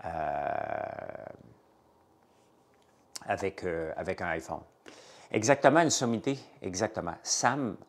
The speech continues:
Altman est une sommité, définitivement. Tu sais, à un moment donné, une sommité, là, doit arriver. Steve Jobs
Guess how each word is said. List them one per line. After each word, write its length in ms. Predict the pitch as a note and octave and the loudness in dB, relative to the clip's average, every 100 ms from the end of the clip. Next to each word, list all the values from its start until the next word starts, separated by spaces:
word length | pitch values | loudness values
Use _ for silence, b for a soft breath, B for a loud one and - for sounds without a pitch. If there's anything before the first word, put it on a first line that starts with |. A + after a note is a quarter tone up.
| - | 2
Altman 500 | G2+ - G#2 A2+ G#2 | 2 2 -2 -2 -4
est 160 | - | -6
une 100 | G2 | -6
sommité, 440 | - F2 D#2+ F2 - | -4 -6 -8 -10 -10
définitivement. 720 | G2 G#2 G#2+ G2 - F#2 D#2 - _ b | -6 -6 -6 -6 -6 -8 -8 -10 _ b
Tu 60 | b b - | b b 4
sais, 60 | |
à 20 | |
un 40 | C3 | 6
moment 220 | C3+ B2+ | 8 8
donné, 220 | B2 C#3 | 8 4
une 100 | E3 | 2
sommité, 480 | D3+ B2 A2 A2 D3 | 2 0 0 0 0
là, 160 | B2+ F#2 | 0 -2
doit 400 | F#2+ G2 A2+ - | 0 2 2 0
arriver. 480 | F#2 F#2+ F2 G2 b b b | -4 -6 -4 -4 b b b
Steve 360 | - - C3 G2 | -4 0 2 2
Jobs 420 | G#2+ D3 D#3 F#2+ | 2 2 2 -4